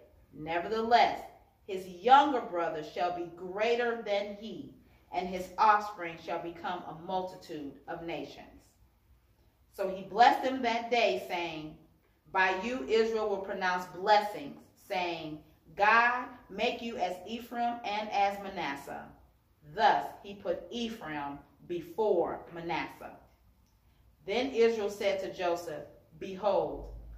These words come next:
I am about to die, but God will be with you and will bring you again to the land of your fathers.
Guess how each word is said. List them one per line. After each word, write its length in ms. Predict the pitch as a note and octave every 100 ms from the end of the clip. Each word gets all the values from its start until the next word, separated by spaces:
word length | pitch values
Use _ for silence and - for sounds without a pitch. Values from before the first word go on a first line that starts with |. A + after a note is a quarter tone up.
| -
I 140 | D#3
am 80 | E3+
about 320 | D#3+ E3+ F3
to 80 | -
die, 480 | G3 F3 D#3 C#3+ - - - - - -
but 160 | F3
God 280 | G3 G3 A#3
will 100 | A#3
be 160 | C4 C4+
with 260 | D4 D4
you 340 | B3 A#3+ A#3+ A#3 - -
and 180 | F#3 F#3
will 120 | F3+
bring 300 | F3+ G3+ A3
you 120 | A#3
again 380 | A#3 A3+ A3 G3
to 100 | F#3+
the 160 | F3+ E3
land 320 | E3+ E3+ F3
of 100 | E3+
your 140 | F3 -
fathers. 540 | D3+ C#3+ - - -